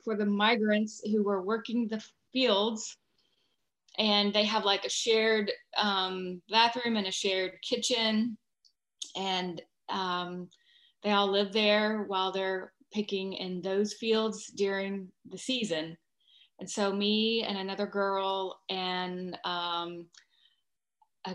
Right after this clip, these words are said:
guy who was actually, had been there since some hurricane, <laughs> we were, like, missionaries, and we lived in the camp with them. Um, that was crazy. But yeah, so I've, I've done lots of things like that. And, um,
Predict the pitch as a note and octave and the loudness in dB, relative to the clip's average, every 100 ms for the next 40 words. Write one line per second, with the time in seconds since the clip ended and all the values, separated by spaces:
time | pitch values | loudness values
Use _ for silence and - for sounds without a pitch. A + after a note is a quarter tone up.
0 | - G#3 G#3 B3 C4+ B3+ B3 F#3+ - - | -6 2 4 4 2 0 -2 -2 -4 -2
1 | G#3+ G#3 B3 A#3 G#3 - - - G#3 A3 | -2 0 0 0 -2 -6 -10 -2 0 2
2 | A3 G#3+ G#3 G#3 G3+ - A3+ A3 G#3 A3+ | 4 2 2 0 -2 0 0 2 2 0
3 | G#3+ F#3+ F3 F3+ F3+ - - G#3 - G#3 | 0 -2 -2 -4 -4 -6 -4 -8 -10 -20
4 | _ _ _ - - - A3+ A3+ G#3 G#3 | _ _ _ -18 -18 -2 2 4 6 4
5 | - F3+ A#3 F#3 E3+ E3 E3 E3 F#3 F#3+ | 2 0 0 2 -2 -2 -4 -6 -4 -2
6 | G#3+ G#3 - - A3+ B3 B3+ B3+ A3 A#3 | 2 0 -2 -2 2 2 2 0 2 -2
7 | C4 F3 D#3+ D#3 D#3+ _ - - - - | 0 -2 -2 -6 -10 _ -20 -20 -20 -20
8 | - _ _ F#3 F3+ E3+ E3 E3+ A3 A#3+ | -20 _ _ -2 0 0 -4 -6 -6 -8
9 | B3 E3+ D#3 D3 D3 D3+ _ - - B3+ | -6 -4 -4 -6 -10 -14 _ -18 -12 -12
10 | - A#3 A3 G#3 C#4+ A3 F#3 B3 A#3 - | -4 2 2 6 8 8 4 6 6 8
11 | A3 A#3+ B3+ A3 - - G#3+ A3+ G#3+ - | 6 4 2 -2 -8 0 2 2 0 -4
12 | A#3 A3 A3+ A3+ A3 A#3 A3+ G#3+ G#3+ F#3+ | -2 0 0 0 -4 -2 -2 2 2 4
13 | G#3+ G#3 G#3 G#3 F#3+ F#3 F3+ F3+ - F#3 | 4 6 6 4 0 -4 -4 -6 -6 -4
14 | F3+ F3+ F3+ | -2 -4 -8